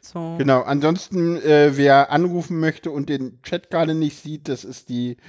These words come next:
Speaker 2: äh, Berliner Nummer null drei null.
Speaker 1: Nee, nee, lass sie in
Speaker 2: Ach so.
Speaker 1: den Chat kommen. Nicht,
Speaker 2: Nö.
Speaker 1: nicht im Podcast,
Speaker 2: <laughs>
Speaker 1: sonst
Speaker 2: Pff, wieso nicht?
Speaker 1: Äh, weil
Speaker 2: Ist
Speaker 1: Leute,
Speaker 2: doch
Speaker 1: die
Speaker 2: eh
Speaker 1: den Podcast
Speaker 2: bekannt.
Speaker 1: hören, diese Nummer eh nicht brauchen können
Speaker 2: Ach so.
Speaker 1: und einfach nur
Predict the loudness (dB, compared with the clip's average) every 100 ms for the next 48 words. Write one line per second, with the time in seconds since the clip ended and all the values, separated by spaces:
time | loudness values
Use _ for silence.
0 | -20 -20 _ 2 4 4 4 0 2 2
1 | 4 4 4 4 4 2 2 2 2 0
2 | 0 2 4 4 4 2 0 -6 -8 -8
3 | -6 -8 -8 -8 -8 -10 _ _ -10 -4
4 | -2 -2 -2 -2 -2 -4 0 2 4 6
5 | 4 4 0 0 -2 -6 -12 -18 -18 -16
6 | -14 -14 -16 -16 -12 -6 -2 0 -2 -6
7 | _ -4 2 4 4 4 4 4 6 6
8 | 6 6 4 2 2 2 2 2 2 0
9 | -2 -4 -6 -2 0 0 -2 -4 -6 0
10 | 2 2 0 -8 -2 -2 -2 0 2 2
11 | 0 -4 -2 0 2 0 -4